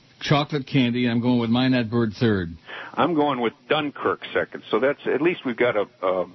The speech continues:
Speaker 2: a
Speaker 1: Yeah.
Speaker 2: horse for horse. But, yeah, I, I think this Charitable Man is the horse to beat. The good jockey, good trainer, winner over the track. You know, Eddie Maple told me one time an interesting story. He said, "It's good to ride a horse at Belmont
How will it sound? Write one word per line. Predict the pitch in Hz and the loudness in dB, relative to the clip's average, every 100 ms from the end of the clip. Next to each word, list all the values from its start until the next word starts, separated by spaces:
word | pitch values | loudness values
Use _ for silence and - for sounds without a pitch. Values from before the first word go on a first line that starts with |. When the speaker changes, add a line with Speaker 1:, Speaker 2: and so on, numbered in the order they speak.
| - 98 | -6 -2
Speaker 2:
a | 90 113 | 0 2
Speaker 1:
Yeah. | 110 92 | 0 -2
Speaker 2:
horse | 135 127 - | -2 -2 0
for | - | -2
horse. | 117 113 - - - - | 2 0 0 -8 -14 -2
But, | 120 | -2
yeah, | 165 208 180 220 | 2 0 2 0
I, | - 175 | -2 -4
I | |
think | - 247 - | -2 -8 -2
this | 139 - 120 | -4 -4 -8
Charitable | - 135 156 156 | 0 2 2 -2
Man | 156 175 190 | -4 -2 -2
is | 143 | -2
the | 135 | 0
horse | 151 170 | 0 -2
to | - | -4
beat. | 165 196 233 - | -2 -2 -2 -8
The | 104 - - - - | -8 -8 -12 -16 -10
good | - 165 180 | 0 0 0
jockey, | 156 160 - 190 | -2 -2 -2 -10
good | 120 156 | -6 -6
trainer, | - 151 165 196 196 - - - - - | -2 0 0 -2 -4 -8 -12 -12 -10 -2
winner | 117 170 170 | 2 2 2
over | 165 156 | 0 -2
the | 143 | -6
track. | - - 185 196 - _ _ _ _ _ _ _ _ - - - | -2 -2 -2 -8 -14 _ _ _ _ _ _ _ _ -20 -16 0
You | 202 | 2
know, | |
Eddie | 196 233 | 2 2
Maple | 208 208 175 | -2 -2 -2
told | - 139 135 | -2 -2 0
me | |
one | 127 123 | -2 -2
time | 135 117 | -2 -2
an | 131 | -2
interesting | 160 - - 120 | -2 -4 -2 -4
story. | - 127 107 | 0 2 2
He | - | 0
said, | - - - - | -2 -4 -16 -10
"It's | - - | -6 -6
good | - 254 - | 0 -2 -2
to | 254 | -2
ride | 165 160 | 0 0
a | 139 | -2
horse | 131 131 - | -2 -4 -4
at | - | -4
Belmont | 123 123 127 101 95 | 0 0 0 -2 -4